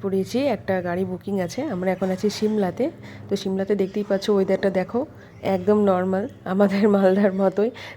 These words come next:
চারিদিকে ঝলমলে রোদ উঠেছে। জানি না এখানে তো, আহ, বরফ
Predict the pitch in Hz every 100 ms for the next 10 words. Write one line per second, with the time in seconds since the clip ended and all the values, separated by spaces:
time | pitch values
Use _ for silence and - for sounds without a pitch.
0 | - 196 185 180 196 196 185 185 196 190
1 | 180 185 190 180 208 196 185 190 233 269
2 | 214 - 208 220 233 233 - - - -
3 | 175 185 190 190 190 202 180 185 196